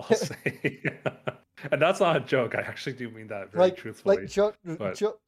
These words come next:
Speaker 2: uh, Jotaro is my favorite Joestar, so I, I, I, I revel, I love every time he shows up and does his huge aura. <laughs> So,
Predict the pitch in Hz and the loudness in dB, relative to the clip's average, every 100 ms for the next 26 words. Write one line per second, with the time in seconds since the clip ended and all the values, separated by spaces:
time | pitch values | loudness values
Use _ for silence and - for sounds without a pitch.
0 | _ 208 170 175 - 196 202 - 196 175 | _ 0 0 0 0 2 2 0 -2 0
1 | 165 185 170 - 147 180 165 - 165 139 | 0 0 -2 -4 -6 0 0 0 0 0
2 | 131 - - 151 147 139 127 - _ _ | -2 -2 2 4 6 4 0 -10 _ _
3 | 190 208 202 180 175 - - 185 190 175 | 6 6 6 6 4 -2 2 4 6 6
4 | 180 147 135 165 156 160 151 151 156 151 | 6 0 0 0 2 0 2 2 0 4
5 | 160 160 185 147 156 - 156 135 143 - | 4 4 -2 -4 -4 0 0 0 -4 -2
6 | 151 151 147 143 131 113 _ 135 165 156 | 0 -2 -2 -6 -8 -12 _ -2 2 2
7 | 139 139 - _ _ - - 180 170 - | -2 -8 -12 _ _ -12 -4 -2 -2 -4
8 | _ - - 339 381 359 285 254 220 156 | _ -20 -6 0 2 4 4 4 2 0
9 | 127 110 _ _ - 214 214 - 151 - | -6 -14 _ _ 0 4 4 2 -4 0
10 | 175 143 143 185 254 | 2 2 2 4 4